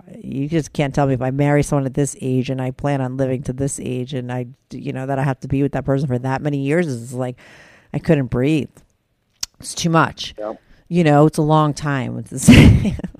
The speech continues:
Speaker 1: the same person.
Speaker 2: Well,
Speaker 1: I
Speaker 2: you
Speaker 1: think when
Speaker 2: should
Speaker 1: you get older,
Speaker 2: definitely
Speaker 1: it's different. You could sp-, ten, twenty years, it's different. But when you're really young, you know,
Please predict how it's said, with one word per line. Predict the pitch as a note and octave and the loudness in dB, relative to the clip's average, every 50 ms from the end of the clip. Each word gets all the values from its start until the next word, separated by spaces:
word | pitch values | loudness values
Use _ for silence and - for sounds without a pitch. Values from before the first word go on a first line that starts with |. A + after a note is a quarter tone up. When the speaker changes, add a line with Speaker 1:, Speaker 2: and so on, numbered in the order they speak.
| - - - | -16 -10 -8
Speaker 1:
the | D#3 D#3+ E3+ D3+ | -6 -6 -6 -6
same | D3+ - - _ - C3+ B2 B2+ C3+ C3+ - | -8 -10 -12 _ -6 -4 -4 -4 -6 -8 -8
person. | C#3 C3+ C3+ C3+ - - C#3+ | -6 -6 -6 -6 -6 -4 -2
Speaker 2:
Well, | D3+ C#3+ | -2 -2
Speaker 1:
I | - | -2
Speaker 2:
you | - - A#3+ - B4 | -4 -4 0 4 6
Speaker 1:
think | C#5 C#5 C#5+ | 6 6 6
when | C5+ C5+ | 6 6
Speaker 2:
should | |
Speaker 1:
you | B4+ G#4+ | 8 8
get | F4 B3 | 8 10
older, | G#3 A#3+ C4 D#4+ E4+ D4+ | 10 10 10 10 10 8
Speaker 2:
definitely | A#3 G3+ F#3+ | 8 6 6
Speaker 1:
it's | - D3+ | 4 4
different. | - G#3 A#3 C4 - - F#3+ E3 D3+ D#3 F3+ | 6 6 6 6 6 4 4 4 4 2 0
You | G3+ | 0
could | - - A#3+ G#3 | 0 -2 -2 -2
sp-, | - - - - F3 E3 D3 F3 - | -6 -12 -12 -10 -8 -6 -6 -2 0
ten, | - B3 G#3+ G#3 G#3 G#3 G3+ | 2 4 4 4 4 2 0
twenty | - - G#3 G3+ G3 F#3+ | -2 -2 0 0 0 -2
years, | E3+ E3 F3 G3 G3 G3 G3 F#3+ F#3 F3 | -4 -4 -2 0 2 4 4 4 2 0
it's | F3 D#3+ D#3+ | -4 -6 -6
different. | - - F#3 E3 - E3 D3 | 0 0 0 2 2 2 2
But | D#3 D#3 D3 | 2 2 2
when | F3 G3+ G#3 | 2 0 0
you're | C#4 D4 | -2 -4
really | B3+ G3+ G3 G#3+ A3 A3+ A3 A3+ | -6 -4 -4 -2 -2 -2 -2 -4
young, | G#3 F3+ E3+ D3 D3 D#3 F#3 G#3+ A#3 B3 B3+ B3 | -2 -2 0 0 0 0 0 -2 -4 -6 -8 -8
you | B3 B3+ | -8 -8
know, | B3 B3 B3 B3 B3 B3 | -6 -6 -4 -4 -4 -4